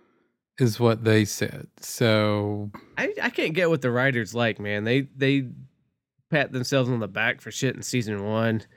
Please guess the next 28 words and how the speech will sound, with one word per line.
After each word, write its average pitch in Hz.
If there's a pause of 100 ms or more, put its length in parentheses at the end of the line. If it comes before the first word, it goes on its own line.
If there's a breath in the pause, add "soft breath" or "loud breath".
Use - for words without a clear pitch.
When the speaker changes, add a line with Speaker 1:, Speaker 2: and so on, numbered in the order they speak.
(320 soft breath)
Speaker 2:
and -
then 151
they 143
Speaker 1:
Well, 139
Speaker 2:
don't 95
like 85
Speaker 1:
I 131
Speaker 2:
this 131
Speaker 1:
mean, 120
Speaker 2:
one 127
Speaker 1:
they're 135
Speaker 2:
that 98
much. 95
Speaker 1:
probably 98
stuck, - (260)
they're 123
trying 110
to, - (480 loud breath)
they're 170
trying 139
to 107
polish 113
a 123
turd 117
in 104
season 107
one. 104 (240 loud breath)
Speaker 2:
<laughs> 143